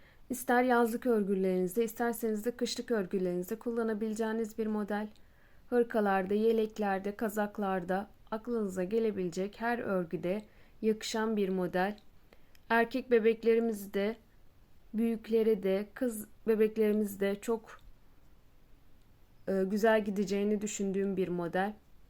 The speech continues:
Yapımına geçmeden önce kanalıma abone olmayanlar varsa eğer abone olarak destek olursanız sevinirim. Bildirim zilini açarsanız bir sonraki videolarımdan haberdar olabilirsiniz.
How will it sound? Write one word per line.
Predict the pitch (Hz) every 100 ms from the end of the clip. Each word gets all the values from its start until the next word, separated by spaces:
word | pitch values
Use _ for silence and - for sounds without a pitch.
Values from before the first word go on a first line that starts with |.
| - - -
Yapımına | 254 269 240 196
geçmeden | 190 240 240 214 180 180
önce | - 233 202 208
kanalıma | 240 233 226 220
abone | 220 220 220
olmayanlar | 233 226 208 190 190 185
varsa | 214 220 - -
eğer | 214 196 202
abone | 214 202 214 208
olarak | 214 190 196 -
destek | 214 - 214
olursanız | 220 208 208 185 180
sevinirim. | - 226 220 226 208 208 - - - - -
Bildirim | 247 233 214 202
zilini | 190 214 190
açarsanız | 202 220 220 214 202 208 202
bir | 247
sonraki | 240 214 190 185 202
videolarımdan | 196 196 190 185 185 185
haberdar | 190 196 190 180 170
olabilirsiniz. | 185 185 196 220 220 220 214 214